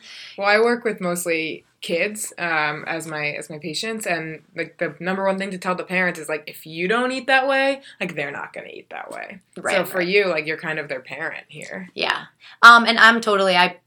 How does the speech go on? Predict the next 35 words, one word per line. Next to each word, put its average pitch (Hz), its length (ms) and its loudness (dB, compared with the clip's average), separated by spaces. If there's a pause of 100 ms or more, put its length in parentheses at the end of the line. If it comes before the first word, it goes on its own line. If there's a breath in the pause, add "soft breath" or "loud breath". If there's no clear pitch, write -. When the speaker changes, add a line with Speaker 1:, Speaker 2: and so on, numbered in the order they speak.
(100)
Speaker 2:
I 160 80 -4
practice 156 340 -2
what - 100 -10
I - 60 -8
preach, - 380 -8
you - 60 -6
know? 185 40 2
Speaker 1:
Yeah. 190 300 4
Speaker 2:
I, 190 320 6
I 202 60 6
have 202 200 6
my 185 140 2
bowls 180 240 -2
of 170 60 -4
ice 170 200 0
cream 170 240 -8
at 170 100 -10
night. 170 220 -2
I 175 80 0
have 175 220 4
my 175 260 -6
Speaker 1:
Oh, 185 160 0
yeah. 165 260 6
Speaker 2:
Oreos. 165 140 -4
I 165 80 -2
have 170 280 2
the 185 100 -4
stuff 180 240 -2
that - 100 -6
I 160 80 -4
like. 160 240 -10
I 170 80 -2
don't 165 240 -8
deprive 160 380 -2
myself. 185 420 0